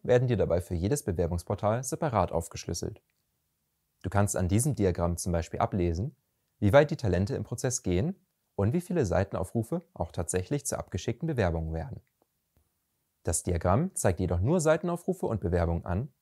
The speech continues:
die auf den DaVinci-Bewerbungsportalen erfolgen.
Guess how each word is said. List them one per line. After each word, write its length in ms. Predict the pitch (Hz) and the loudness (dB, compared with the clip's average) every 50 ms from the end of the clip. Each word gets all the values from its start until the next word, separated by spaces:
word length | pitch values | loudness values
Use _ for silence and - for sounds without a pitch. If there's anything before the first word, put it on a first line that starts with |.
| _ _ _ _ _ _ _ _ | _ _ _ _ _ _ _ _
die 80 | - 180 | 6 6
auf 140 | 180 - - | 6 6 6
den 100 | 202 165 | 2 2
DaVinci-Bewerbungsportalen 1120 | 120 90 90 90 - - 151 139 123 95 101 98 104 92 - - 87 - 90 85 82 82 | 4 4 4 2 2 0 -2 -2 2 4 4 4 4 2 0 -4 -4 -4 -4 -4 -6 -6
erfolgen. 480 | - - - - - - - 117 95 | -8 -10 -8 -8 -8 -8 -8 -10 -14